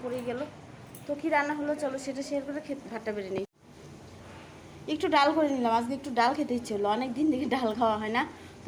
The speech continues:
একটু ডাল করে নিলাম, দেখতে পাচ্ছ একটু আলু ভাজি, একটু বেগুন ভাজি করে নিয়েছিলাম। ডালের সাথে আজকে সব ভাজা। আর এখানে করলা ভাজি, এই হলো রান্না। তো চলো এই দিয়েই খাওয়া হয়ে যাক এখন। তো চলো এখন আর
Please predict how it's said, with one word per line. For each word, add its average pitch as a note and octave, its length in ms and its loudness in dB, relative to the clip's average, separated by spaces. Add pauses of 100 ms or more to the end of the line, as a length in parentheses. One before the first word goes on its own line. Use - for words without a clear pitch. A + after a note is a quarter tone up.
একটু C#4+ 200 -6
ডাল A#3+ 200 8
করে C#4+ 160 2 (100)
নিলাম, C#4+ 200 4 (100)
দেখতে A#3+ 220 0
পাচ্ছ A#3+ 140 -4 (120)
একটু B3+ 200 -2
আলু B3+ 200 2
ভাজি, B3 260 -2
একটু - 140 -10 (100)
বেগুন A#3+ 280 2
ভাজি B3 200 -2
করে B3 140 0
নিয়েছিলাম। C#4+ 440 -2
ডালের B3 260 4
সাথে C#4 200 0
আজকে C4 240 2
সব C#4+ 80 4 (120)
ভাজা। G#3 280 2 (1800)
আর C4 160 2
এখানে D#4+ 220 2 (100)
করলা C#4 340 6 (100)
ভাজি, A3+ 280 -2
এই C#4+ 100 0
হলো C#4+ 180 2 (120)
রান্না। C#4 360 2 (220)
তো C#4+ 60 -8 (120)
চলো C#4 180 0 (100)
এই C#4 100 0
দিয়েই C#4+ 220 0
খাওয়া C4+ 240 6
হয়ে B3+ 180 0
যাক B3+ 120 0 (100)
এখন। E4 180 0 (1900)
তো D4 60 -2 (120)
চলো D#4 220 4 (140)
এখন D#4+ 180 0
আর D4+ 80 -2